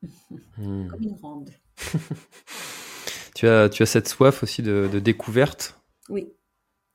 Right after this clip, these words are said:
Speaker 1: Oui, oui, j'aime bien découvrir. Alors, c'est un peu paradoxal parce que je fais très souvent les mêmes courses. Une fois que j'ai goûté à une course, euh, par exemple, Millau, une fois que tu as goûté, tu dis, « Bon, je vais y revenir tout de même, parce que c'était peut-être juste le hasard si j'ai réussi. »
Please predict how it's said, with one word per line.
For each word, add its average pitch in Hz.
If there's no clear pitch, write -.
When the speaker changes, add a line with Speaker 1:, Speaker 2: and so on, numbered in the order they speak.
Speaker 1:
Oui, 226
oui, 208
j'aime 185
bien 233
découvrir. 208
Alors, 202
c'est -
un 220
peu 247
paradoxal 202
parce 190
que -
je 190
fais 196
très -
souvent 220
les 220
mêmes 190
courses. -
Une 170
fois 202
que 185
j'ai 185
goûté 180
à -
une 165
course, -
euh, 165
par 131
exemple, 143
Millau, 175
une 233
fois 170
que 165
tu -
as 156
goûté, 160
tu -
dis, « 170
Bon, 143
je 127
vais 139
y 127
revenir 180
tout 156
de 151
même, 160
parce 120
que -
c'était -
peut-être 151
juste 170
le 147
hasard 196
si -
j'ai 139
réussi. » 135